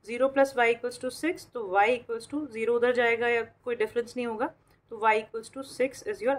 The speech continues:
answer। तो एक solution तो क्या हुआ, अगर मैंने एक्स को ज़ीरो रखा तो वाई आया सिक्स,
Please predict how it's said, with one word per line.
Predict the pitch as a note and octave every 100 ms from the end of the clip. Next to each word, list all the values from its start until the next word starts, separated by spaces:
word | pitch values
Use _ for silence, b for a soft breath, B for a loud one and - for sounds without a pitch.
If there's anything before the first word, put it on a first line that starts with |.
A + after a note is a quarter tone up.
| G#3+
answer। | F3+ - - b b b -
तो | - -
एक | F4+ D#4+
solution | - D#4 C#4 C#4 D4 D4
तो | D4+
क्या | C4 A#3+
हुआ, | A#3+ A#3 F4 - _ _
अगर | A#3 B3+ C#4
मैंने | D4 C#4
एक्स | C4+
को | - C#4+
ज़ीरो | A#3 B3 C#4+
रखा | A#3+ - C4+ -
तो | C4+ G3+
वाई | G3+ B3
आया | A3+ G3 A#3 G4+ - _
सिक्स, | - - - -